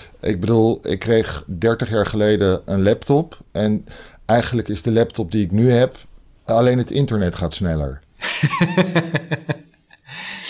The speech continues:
Speaker 2: Je ziet wel in, in eigenlijk de computer, dus de laptop of je normale computer,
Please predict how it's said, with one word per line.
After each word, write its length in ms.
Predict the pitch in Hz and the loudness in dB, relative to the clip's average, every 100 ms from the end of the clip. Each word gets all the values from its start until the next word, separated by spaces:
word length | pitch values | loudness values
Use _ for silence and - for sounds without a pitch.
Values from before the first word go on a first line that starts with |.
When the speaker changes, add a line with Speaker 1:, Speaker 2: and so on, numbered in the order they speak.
| - - | -10 -10
Speaker 2:
Je 280 | 170 147 143 | -8 0 2
ziet 240 | 131 143 | 4 2
wel 340 | 127 131 143 143 | 4 4 4 4
in, 260 | 135 131 | 4 2
in 360 | 131 120 120 - | 2 0 0 -2
eigenlijk 400 | 113 110 120 - | -2 0 -2 -2
de 220 | 120 113 | -2 -2
computer, 800 | 113 127 110 - 127 139 135 - 110 | 2 0 0 0 0 2 2 0 0
dus 220 | 107 104 | 0 2
de 100 | 110 | 4
laptop 500 | 107 110 - 107 - | 4 2 0 -2 -2
of 100 | 110 | -8
je 220 | 110 101 | -6 -6
normale 480 | 107 107 107 107 107 | -4 0 2 2 2
computer, 560 | 110 104 117 117 127 | -4 -2 -2 0 -2